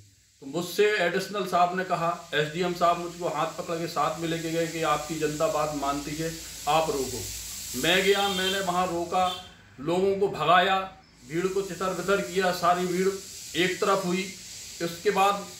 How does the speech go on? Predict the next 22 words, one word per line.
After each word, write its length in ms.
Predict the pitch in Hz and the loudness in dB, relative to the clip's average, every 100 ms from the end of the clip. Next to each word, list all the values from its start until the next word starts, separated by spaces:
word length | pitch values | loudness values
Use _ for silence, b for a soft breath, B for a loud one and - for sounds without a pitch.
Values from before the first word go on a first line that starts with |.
| - | -4
पत्थर 340 | 170 - 220 | -4 -2 -2
मेरे 240 | 208 208 214 | 2 2 2
ऊपर 240 | 208 226 | 2 0
भी 120 | 202 | 0
बरस 260 | 196 208 202 | 0 0 2
रहे 140 | 202 | 0
थे, 140 | 202 202 | 0 0
दो 160 | 170 | 0
चप्पल 340 | 190 190 - 196 | 0 -2 0 -2
मुझको 320 | 185 180 196 | -2 0 0
भी 120 | 190 | 2
लगी। 240 | 170 131 104 - - - - - - - 151 | 0 -2 -4 -12 -16 -16 -16 -16 -16 -12 -8
इसके 240 | 151 202 | -2 2
बाद 200 | 190 190 - | 2 2 2
फिर 140 | 214 | 0
मैं 140 | 233 196 | 2 2
वापस 440 | 196 196 202 - | 2 2 -2 -4
कोतवाली 400 | - 175 180 185 | -10 -2 0 2
के 100 | 185 | 2
अंदर 260 | 190 175 170 | 0 0 0
जाने 240 | 165 151 | 0 0
लगा, 240 | 131 120 | -2 -4